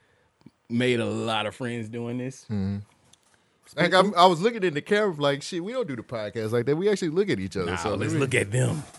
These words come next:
Speaker 1: Let's look creepy at them.
Speaker 2: Enough of that.
Speaker 1: <laughs> But no, I, I've, I've really enjoyed this podcast thing. It's, it's been cool.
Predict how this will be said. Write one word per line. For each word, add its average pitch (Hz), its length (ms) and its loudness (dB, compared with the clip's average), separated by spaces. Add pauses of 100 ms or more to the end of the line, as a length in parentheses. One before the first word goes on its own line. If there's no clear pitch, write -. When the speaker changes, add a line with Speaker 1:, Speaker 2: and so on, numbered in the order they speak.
(160)
Speaker 1:
Let's 143 140 0
look 131 160 0
creepy 113 320 -4
at 104 100 -8
them. 104 240 -8 (3000)
Speaker 2:
Enough 104 240 0
of 95 60 -6
that. - 680 -6
Speaker 1:
<laughs> - 60 -20 (880)
But 147 180 4
no, 185 100 6
I, 156 420 2
I've, 139 140 -4
I've 117 300 -6 (440)
really 127 360 -2
enjoyed 120 480 0
this 104 140 -10
podcast 92 680 -10
thing. 85 300 -16
It's, 85 140 -18
it's 87 160 -16
been 95 180 -14
cool. 101 300 -14